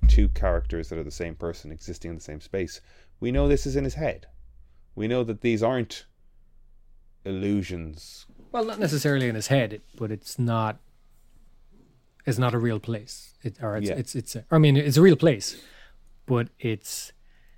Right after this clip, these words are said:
Speaker 2: it's not in our physical world.
Speaker 1: Yeah,
Speaker 2: No.
Speaker 1: I, I, I think it's, well, my thought was something like, he's clearly been shot twice in the chest and doesn't have powers of healing, but there's something going, you know, the sort of, like, s-,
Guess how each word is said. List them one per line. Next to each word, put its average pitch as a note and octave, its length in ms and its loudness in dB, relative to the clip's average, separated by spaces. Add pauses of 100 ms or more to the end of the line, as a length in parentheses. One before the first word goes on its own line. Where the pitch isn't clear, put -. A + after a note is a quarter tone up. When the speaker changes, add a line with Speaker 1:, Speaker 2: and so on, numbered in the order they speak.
(640)
Speaker 2:
it's - 260 -6
not A2 400 -2 (260)
in G#2+ 680 -6 (840)
our C3 160 4
physical A2 400 -4
world. G2+ 160 -20 (1000)
Speaker 1:
Yeah, C#3 380 2
Speaker 2:
No. C3+ 60 -6 (100)
Speaker 1:
I, C#3 80 -4
I, C#3 60 -4 (140)
I C#3 40 2
think D#3+ 300 -2
it's, - 320 0
well, A#2+ 160 0
my C#3 180 2
thought D3+ 300 4
was A2 200 -2
something G#2 320 -4
like, F#2 180 -2 (140)
he's A2 220 -8
clearly A#2+ 260 2
been F#2+ 140 -2
shot F2+ 240 -4
twice F2+ 300 -4
in F2 60 -10
the D#2+ 60 -12
chest E2+ 300 -8
and E2 80 -10
doesn't E2 220 -8
have D#2+ 120 -10
powers D#2+ 300 -6
of D#2 100 -16
healing, E2 460 -4
but D#2 200 -10
there's F2 200 -4
something F#2+ 880 -8
going, E2 340 -8
you A#2 140 -6
know, C3 80 -2
the A#2+ 80 -2
sort A#2 140 -6
of, G2 60 -4
like, G2 180 -2
s-, - 220 -14